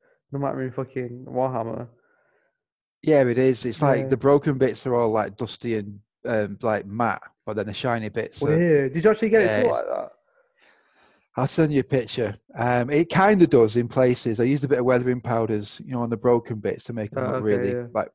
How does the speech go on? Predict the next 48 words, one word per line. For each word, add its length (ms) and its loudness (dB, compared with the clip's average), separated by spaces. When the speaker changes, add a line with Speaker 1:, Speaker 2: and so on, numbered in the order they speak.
Speaker 2:
powdery 420 0
and 100 -6
broken. 480 -2
So 280 -4
it's, 220 -8
it's 180 -6
come 180 -6
out 160 2
okay. 420 -2
Speaker 1:
Yeah. 260 -6
Speaker 2:
Um, 420 -2
but 80 2
it's 120 -2
just, 380 -10
I, 600 -20
I 40 -8
just 120 -12
had 120 0
it 60 -4
lying 260 -2
around 340 -6
and 100 -10
I 40 -10
thought, 180 -6
"I 60 -6
can't 360 -6
face 340 -4
painting 460 -4
any 140 -4
more 180 -2
of 60 -2
them 120 -6
obliterators." 800 -4
I 140 -12
hate 240 -4
them. 260 -6
I 40 -18
fucking 480 -12
hate 180 -8
them. 220 -12
Speaker 1:
Yeah. 640 0
Speaker 2:
Um, 60 6
<laughs> 0 -
so 360 2
I've 140 -2
finished 400 0
one 180 4
obliterator, 720 0